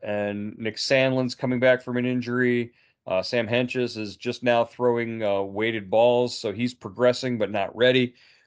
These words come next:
Uh, what's your, uh, what's your anxiety factor right now for the Guardians bullpen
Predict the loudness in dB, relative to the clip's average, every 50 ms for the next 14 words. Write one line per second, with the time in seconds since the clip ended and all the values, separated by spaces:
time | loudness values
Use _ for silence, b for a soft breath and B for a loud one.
0 | b -4 0 4 4 6 6 6 6 4 2 2 0 -4 -6 -2 0 2 4 6
1 | 8 8 8 8 6 4 0 -6 -10 -18 _ _ _ _ _ -6 -6 -6 -4 -2
2 | 0 2 2 2 0 2 4 4 4 4 4 0 -4 -6 -2 2 2 2 2 0
3 | -4 -8 -4 -2 -2 -2 -2 -2 -4 -4 0 0 0 0 0 -2 _ -8 -6 -4
4 | -4 -4 -4 -6 -6 -6 0 2 2 2 4 0 -2 -4 -6 -10 _ -2 -2 -2
5 | -2 -2 -4 -4 -4 -4 -4 -6 -8